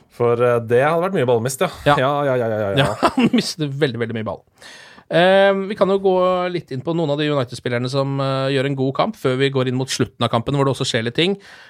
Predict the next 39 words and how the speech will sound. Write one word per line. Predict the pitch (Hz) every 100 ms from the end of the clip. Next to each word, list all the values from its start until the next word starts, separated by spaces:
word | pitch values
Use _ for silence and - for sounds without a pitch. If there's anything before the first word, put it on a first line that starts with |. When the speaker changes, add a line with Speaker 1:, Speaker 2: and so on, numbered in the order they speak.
| _
Speaker 2:
Ehm, | 147 151 151 151 151 151 -
vi | 160
har |
vært | 160 175
innom | 131
at | 143
Young | 139 120 127 135
ikke | 135 127
leverer. | 120 120 151 175
McTominay, | 156 - - 113 113 120 139 147 113
eh, | 147
spiller | 135 - 131 113 120 120 123 120
sin | - 120
beste | 123 -
kamp | 117 117
noensinne, | 131 117 151 117
sannsynligvis, | 110 113 120 120 185 139
Speaker 1:
Mm, | 117
mm. | 110 120 101
Speaker 2:
på | 147
det | 143
høyeste | 147 107 -
nivået | 127 117 117
han | 110
har | 110
spilt. | - 185 208 - - - - - - _
Dalot | 147 147 135 196 196
spiller | - 160
også | 139 160
veldig | 147 123
bra, | 135
helt | 185 143
til | 139
han | 123
blir | 131
bytta | 139 - 117
ut, | 117 -
eh, | 120 117 113 117
rundt | 113 113 -